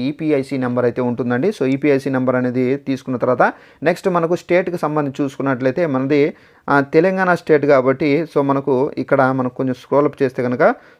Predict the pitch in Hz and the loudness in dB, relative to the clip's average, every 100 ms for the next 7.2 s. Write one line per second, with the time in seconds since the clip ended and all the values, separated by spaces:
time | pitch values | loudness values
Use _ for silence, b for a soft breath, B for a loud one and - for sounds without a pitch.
0 | - 165 160 160 156 147 147 160 165 156 | 0 2 4 2 2 2 2 2 2 2
1 | 143 127 131 139 127 - 131 131 123 143 | 4 2 0 -4 -6 -4 -2 -2 -2 -4
2 | 131 123 120 131 123 - - 131 123 135 | -4 -4 -4 -2 -4 -4 -6 -2 0 0
3 | - b b _ - 143 143 147 131 135 | -4 b b _ 2 2 4 0 2 0
4 | 131 131 127 127 156 139 - b b - | 0 2 2 2 0 -2 -4 b b 0
5 | 190 180 170 175 - 170 190 170 147 - | 2 2 0 -2 -2 0 2 2 0 0
6 | 147 165 180 156 131 127 131 131 131 175 | 0 2 0 0 0 0 -2 -2 0 -2
7 | 170 143 | 0 2